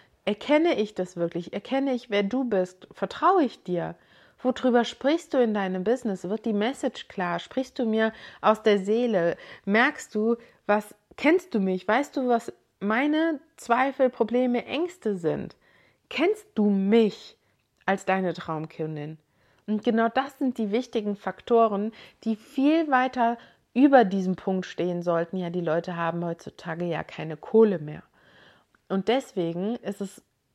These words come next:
immer und immer wieder der Punkt, dass du dich selbst hinterfragen solltest, wo kann ich meinen Kunden noch mehr Sicherheit vermitteln?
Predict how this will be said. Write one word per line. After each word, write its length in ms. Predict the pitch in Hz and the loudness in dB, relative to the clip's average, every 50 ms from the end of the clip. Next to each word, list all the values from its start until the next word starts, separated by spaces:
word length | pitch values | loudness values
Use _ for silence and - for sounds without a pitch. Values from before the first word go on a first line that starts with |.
| _ _ _ _ _ _ _ _ _ | _ _ _ _ _ _ _ _ _
immer 400 | - 190 226 233 262 294 302 - | 0 2 2 4 4 2 2 0
und 220 | 247 226 - - | -2 -4 -4 -4
immer 420 | - - 190 202 226 247 247 226 202 | -2 -2 0 0 2 0 0 0 -2
wieder 460 | 185 180 165 165 165 175 202 240 254 | -4 -2 -2 -2 -2 -2 -2 -4 -2
der 160 | - 202 190 | 0 0 0
Punkt, 440 | 190 - - 170 165 180 214 247 - | 0 -2 -4 -4 -2 -2 -4 -6 -8
dass 140 | 220 - - | -10 -10 -8
du 120 | - 175 | -8 -6
dich 180 | 170 190 180 - | -4 -4 -6 -6
selbst 280 | 170 165 - - - | -8 -12 -12 -12 -10
hinterfragen 640 | - 202 190 190 180 - - - 160 165 170 180 185 | -10 -8 -8 -8 -10 -12 -10 -8 -6 -4 -4 -4 -2
solltest, 560 | 170 175 160 151 156 156 - 202 254 262 - - - - - - _ _ _ _ - | -2 0 0 2 2 2 2 0 0 0 -2 -10 -20 -20 -20 -20 _ _ _ _ -8
wo 380 | 190 190 185 214 262 302 339 | -2 4 8 8 10 10 8
kann 280 | 330 - 269 277 262 254 | 6 4 2 2 2 2
ich 140 | 247 - 240 | 0 0 0
meinen 300 | 233 220 214 208 208 - | 2 2 2 2 0 0
Kunden 400 | - 220 214 214 202 220 214 214 | 0 0 0 0 -2 -2 -2 0
noch 180 | 226 226 202 | 0 0 0
mehr 240 | 220 214 220 220 220 | 0 0 2 2 2
Sicherheit 560 | 196 196 190 - 190 175 165 170 160 156 - | 0 -2 -2 -2 -4 -4 -4 -4 -4 -4 -6
vermitteln? 540 | - - 156 160 143 127 - 139 143 160 185 | -8 -8 -8 -8 -8 -8 -6 -6 -6 -6 -8